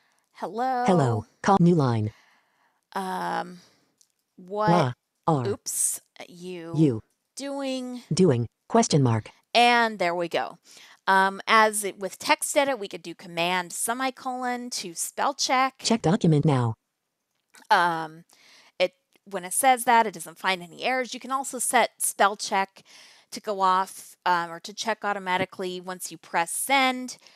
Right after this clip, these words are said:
Speaker 1: So, um, anyway, let's say I want to add an attachment.
Speaker 2: New
Speaker 1: So
Speaker 2: line.
Speaker 1: I'll say,
Speaker 2: Here, here's
Speaker 1: "Here's
Speaker 2: your
Speaker 1: your homework." I wouldn't have to
Speaker 2: misspell,
Speaker 1: say
Speaker 2: new
Speaker 1: that.
Speaker 2: line.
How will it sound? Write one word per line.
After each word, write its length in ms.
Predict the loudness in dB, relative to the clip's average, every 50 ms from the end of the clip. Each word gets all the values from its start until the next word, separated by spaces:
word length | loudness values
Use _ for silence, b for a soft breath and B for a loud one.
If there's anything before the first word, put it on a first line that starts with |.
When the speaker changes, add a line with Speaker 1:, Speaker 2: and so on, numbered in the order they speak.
| b b b b b b
Speaker 1:
So, 800 | b -2 -2 -2 -2 0 0 2 4 4 2 2 0 0 0 -2 -2 -2 -6 -16 -20 _ -8
um, 580 | -6 -4 -2 0 0 -2 -2 -4 -6 -10 -16 -8 _
anyway, 380 | -2 -2 -2 0 0 2 2 2
let's 280 | 4 2 2 2 2 2
say 100 | 4 4
I 160 | 4 4 2 -2
want 220 | -4 -4 -6 -6
to 120 | -8 -8 -8 -8 _ 0
add 340 | 2 4 4 4 4 2 0
an 80 | -4 -6
attachment. 840 | -6 -8 -10 -12 -10 -8 -8 -8 -8 -8 -12 -12 -12 -14 -20 -8 -2 2
Speaker 2:
New 140 | 4 4 6
Speaker 1:
So 120 | 6 4
Speaker 2:
line. 120 | 4 4
Speaker 1:
I'll 100 | 2 0
say, 600 | -2 -2 0 0 2 2 2 2 2 -2 -4 -8 -12 _ _ _ _ _ _ _ _
Speaker 2:
Here, 180 | 0 2 2 2 4
here's 300 | 4 2 4 2 0 -2
Speaker 1:
"Here's 420 | -6 -8 -6 -4 -4 -4 -6 -8 _
Speaker 2:
your 260 | -14 -4 0 2 2
Speaker 1:
your 300 | 2 0 -2 -4 -6 -8
homework." 640 | -10 -12 -12 -12 -10 -6 -4 -4 -4 -4 -6 -8 -16 -16 -16 B B B B
I 60 | B
wouldn't 240 | -16 -14 -12 -12 -10
have 100 | -4 0
to 40 | 0
Speaker 2:
misspell, 240 | 0 2 2 0 2
Speaker 1:
say 100 | 4 6
Speaker 2:
new 120 | 6 6
Speaker 1:
that. 80 | 6 4
Speaker 2:
line. 280 | 2 2 0 -2 -4